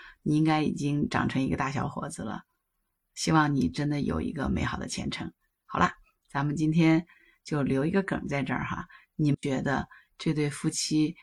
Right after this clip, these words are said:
帮他的孩子从三个名字里面选了哪个名字呢？我这个答案我就不说，好不好？如果你们有兴趣，可以在留言区给我留言评论，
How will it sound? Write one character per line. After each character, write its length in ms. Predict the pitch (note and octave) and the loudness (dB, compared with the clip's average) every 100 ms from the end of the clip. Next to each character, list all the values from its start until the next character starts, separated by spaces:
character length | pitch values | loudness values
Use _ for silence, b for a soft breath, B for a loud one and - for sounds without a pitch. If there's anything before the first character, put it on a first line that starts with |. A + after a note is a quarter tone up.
| b | b
帮 160 | D#3+ E3 | 4 4
他 140 | E3 | 4
的 80 | D#3 | 0
孩 200 | - - | -2 -2
子 160 | - C#3+ | -4 -4
从 160 | D#3 | -2
三 220 | D3+ D#3 | 0 0
个 80 | D3+ | 2
名 160 | C3+ C#3+ | 0 -2
字 80 | C#3+ | -2
里 100 | - | -2
面 220 | - D3 | -2 -2
选 240 | - - | -4 -4
了 80 | C#3 | -2
哪 140 | - | -2
个 100 | - | -2
名 220 | - - A#2+ | -2 -2 -4
字 120 | - | -6
呢？ 100 | - - _ _ _ _ _ | -10 -12 _ _ _ _ _
我 140 | - D3 | -6 0
这 120 | D#3+ | 2
个 60 | D#3 | 2
答 140 | C#3+ | 2
案 120 | C3+ | 2
我 80 | C3 | 0
就 100 | - | -4
不 140 | - | -6
说， 380 | C#3 - D3 D3 | -6 -4 -2 -2
好 120 | D3 | -2
不 60 | - | -4
好？ 220 | - - B B | -4 -6 B B
如 140 | F3+ | 4
果 100 | F3+ | 6
你 140 | F3+ D#3 | 8 6
们 100 | D3 | 4
有 100 | D3 | 0
兴 260 | - D#3+ D#3 | 2 4 4
趣， 320 | - - - b b - | 0 -6 -6 b b -6
可 80 | E3+ | -2
以 80 | C#3+ | 0
在 200 | D#3 C#3+ | 0 0
留 180 | C#3+ D3 | 0 0
言 180 | D3+ | 0
区 220 | E3 - D3+ | 0 -2 -2
给 160 | D3 | 0
我 100 | C#3 | 0
留 220 | B2+ B2+ | 2 0
言 340 | C#3 B2 A#2 - | 2 2 2 0
评 220 | - - | -2 0
论， 220 | D3 D3 | 0 -2